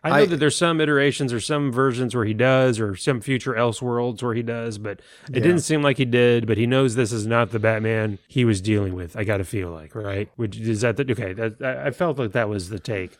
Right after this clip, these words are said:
Speaker 1: but he was gonna go along with it,
Speaker 2: Mm-hmm.
Speaker 1: and I was wondering if he was gonna put together that this was Nightwing now being Batman or some such, or who knows, but
Speaker 2: I, I, in, you, you know, they talk about headcanon.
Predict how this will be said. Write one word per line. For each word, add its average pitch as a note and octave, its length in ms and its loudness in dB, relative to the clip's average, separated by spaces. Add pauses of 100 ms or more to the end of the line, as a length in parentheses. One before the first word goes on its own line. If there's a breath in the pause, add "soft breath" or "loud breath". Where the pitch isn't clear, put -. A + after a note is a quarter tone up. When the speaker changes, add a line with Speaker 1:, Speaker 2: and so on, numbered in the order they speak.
(120)
Speaker 1:
but A2+ 240 0
he A#2 80 8
was A2+ 140 4
gonna A#2 180 4
go A#2+ 180 6
along A2+ 300 4
with G2+ 120 0
it, G#2+ 240 0 (120)
Speaker 2:
Mm-hmm. D#3 220 -6 (120)
Speaker 1:
and A#2 160 0
I A#2 60 6
was A#2 180 4
wondering D3 240 6
if A#2 140 4
he A#2+ 80 6
was G#2+ 160 2
gonna A2+ 180 4
put A2+ 160 0
together A2 340 6
that G2+ 120 0
this G#2 180 2
was G2+ 160 0
Nightwing G#2 440 0
now G2 200 -2
being G2 300 -4
Batman G2+ 380 -4
or F#2 180 -8
some F#2 480 -8
such, G2 320 -8
or F2+ 320 -12
who G2 100 -6
knows, F2 480 -10
but F#2 160 -10
Speaker 2:
I, D#3+ 160 -2 (400)
I, A3+ 280 4 (180)
in, E3+ 400 2 (340)
you, C#3+ 180 -8 (120)
you C#3 160 -4
know, C3+ 120 4
they B2 120 2
talk C3 180 2
about A2+ 160 0
headcanon. C#3+ 760 -2